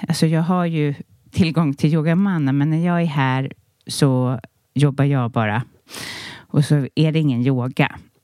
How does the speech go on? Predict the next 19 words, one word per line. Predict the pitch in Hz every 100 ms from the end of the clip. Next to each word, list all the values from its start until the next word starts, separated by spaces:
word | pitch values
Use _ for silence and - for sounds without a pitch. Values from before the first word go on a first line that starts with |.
| -
Eh, | 170 156 147 143
och | 139
yo-, | 139 139
jag | 139 135 127 - - _ _ _ -
kan | 170 165
ta | 147 170
mig | 156 147
hit, | 143 151 120 _ -
men | 151 151
jag | 147
skulle | - 170
ju | 156
vilja | 147 151
ha | 151 135
en | 131
lite | 127 123 135
närmare | 147 175 202 147 120 123
mig | 127 131
själv. | - 143 101 85 131